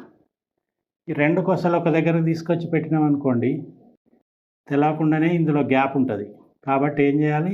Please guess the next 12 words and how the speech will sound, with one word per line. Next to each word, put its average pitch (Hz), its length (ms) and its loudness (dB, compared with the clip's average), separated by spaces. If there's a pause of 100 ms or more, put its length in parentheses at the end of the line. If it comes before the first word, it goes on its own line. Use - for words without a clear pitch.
ఇది 139 180 -2
దీని 131 220 2
మీదకి 131 260 -4
ఎక్కియాలి. 113 460 -4
ఇట్లా - 180 -16 (1300)
ఎక్కిస్తే 160 380 -2 (140)
గ్యాప్ 135 240 2
లేకుండా 123 400 0
ఉంటది. 110 280 -6
ఇదేంటిది? 156 420 0 (120)
స్టీల్ 175 380 2
పట్టి. - 280 -2